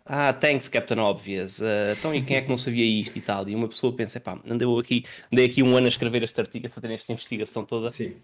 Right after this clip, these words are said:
Speaker 1: pá, a malta agora resumir isto a um, já sabíamos, né?" Mas, ah, mas, ou seja, mas a ciência é estruturada e por isso às vezes, por mais que as pessoas às vezes sintam que por intuição chegam lá,
Speaker 2: Sim.
Speaker 1: ah, eu não discordo, que nós muitas vezes até podemos ter algumas ideias de investigação que,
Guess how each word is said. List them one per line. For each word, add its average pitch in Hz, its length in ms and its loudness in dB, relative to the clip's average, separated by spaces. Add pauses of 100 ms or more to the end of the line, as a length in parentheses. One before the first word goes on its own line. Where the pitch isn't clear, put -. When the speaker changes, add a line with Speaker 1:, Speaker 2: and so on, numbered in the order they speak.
Speaker 1:
pá, 110 100 -2
a - 20 -4
malta 113 240 4
agora 113 240 2
resumir 110 360 0
isto 110 260 -2
a - 20 4
um, 107 400 -2
já 117 140 -4
sabíamos, 101 440 -6
né?" 165 240 -10
Mas, 101 280 -14
ah, 98 180 -14 (160)
mas, 101 140 -18
ou 113 140 -10
seja, 92 220 -10
mas 101 120 -4
a 107 40 -4
ciência 120 340 0
é - 20 4
estruturada 117 720 0
e 117 80 -2
por 117 120 -8
isso 110 120 -2
às 110 80 2
vezes, 117 220 -2 (560)
por 127 100 4
mais 143 260 4
que 127 460 2 (1200)
as 120 120 -2
pessoas 127 280 2
às 117 100 2
vezes 123 200 -2
sintam 120 360 0
que 110 160 -12
por 120 180 -2
intuição 117 500 -2
chegam 113 380 -2
lá, 110 340 -2 (460)
Speaker 2:
Sim. 120 60 4
Speaker 1:
ah, 110 440 2
eu 123 100 2
não 123 80 4
discordo, 120 440 2
que - 60 0
nós 117 120 4
muitas 113 220 -2
vezes 107 140 -2
até 113 100 -2
podemos 104 280 -6
ter - 80 0
algumas 110 340 0
ideias 104 220 -2
de 104 60 -10
investigação 101 500 -8
que, 101 120 -14